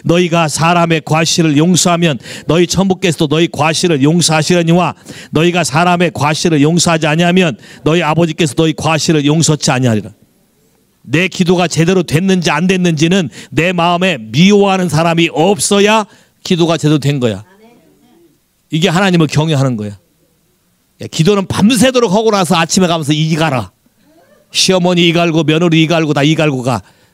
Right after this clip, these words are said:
남편 이갈고 가. 그 기도는 다 가짜야. 밤새도록 한 것이 다 헛수고라는 거야. 이게 마가복음 십일 장. 마가복음 십일 장.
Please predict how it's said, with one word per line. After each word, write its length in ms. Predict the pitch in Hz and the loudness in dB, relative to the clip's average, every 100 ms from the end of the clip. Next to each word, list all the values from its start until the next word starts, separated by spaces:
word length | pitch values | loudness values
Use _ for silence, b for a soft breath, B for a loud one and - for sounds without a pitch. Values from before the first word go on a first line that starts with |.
| b | b
남편 320 | 139 151 165 | -6 0 0
이갈고 360 | 160 151 139 104 | 2 0 0 -4
가. 80 | 95 b b _ _ | -10 b b _ _
그 140 | 143 | -2
기도는 340 | 147 156 165 139 | 0 0 0 0
다 120 | 139 | -4
가짜야. 560 | - 139 - 135 104 92 _ _ _ _ _ | -2 -4 -2 -2 -2 -8 _ _ _ _ _
밤새도록 560 | - 156 185 196 190 156 | -4 -2 2 2 2 0
한 140 | 196 | 0
것이 220 | 175 160 | 0 -2
다 100 | 156 147 | -2 -2
헛수고라는 560 | 160 - 156 143 117 | -2 0 0 0 -2
거야. 180 | 104 95 - _ _ _ _ _ | -6 -10 -14 _ _ _ _ _
이게 100 | - | -6
마가복음 480 | 117 143 170 175 170 | -2 -2 0 0 0
십일 320 | - 170 165 | 0 0 0
장. 260 | - 170 117 _ _ _ _ _ _ _ _ _ _ _ _ _ _ _ _ _ _ _ _ _ _ _ _ _ b b b _ _ _ _ _ _ _ _ _ | 0 -2 -4 _ _ _ _ _ _ _ _ _ _ _ _ _ _ _ _ _ _ _ _ _ _ _ _ _ b b b _ _ _ _ _ _ _ _ _
마가복음 440 | 120 147 170 165 | -4 -2 0 0
십일 360 | 151 175 151 143 | 0 0 0 0
장. 240 | 147 101 | -2 -4